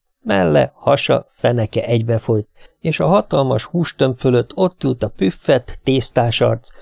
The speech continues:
azzal az örökös, izgatott, feldult kifejezéssel. Ám az a kép, amely mellé akkor a Miráé került,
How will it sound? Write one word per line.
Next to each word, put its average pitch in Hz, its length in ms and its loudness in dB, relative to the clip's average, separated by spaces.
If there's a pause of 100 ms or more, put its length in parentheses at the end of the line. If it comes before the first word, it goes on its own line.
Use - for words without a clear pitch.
(120)
azzal 170 360 2
az 147 140 0
örökös, 160 520 0
izgatott, 143 540 -2
feldult 113 520 0
kifejezéssel. 98 1000 -6 (760)
Ám - 160 -2
az 175 180 2
a 170 100 2
kép, 175 320 -2
amely 143 340 0
mellé 131 340 2
akkor 139 380 -2
a 120 80 0
Miráé 123 520 2
került, 135 420 0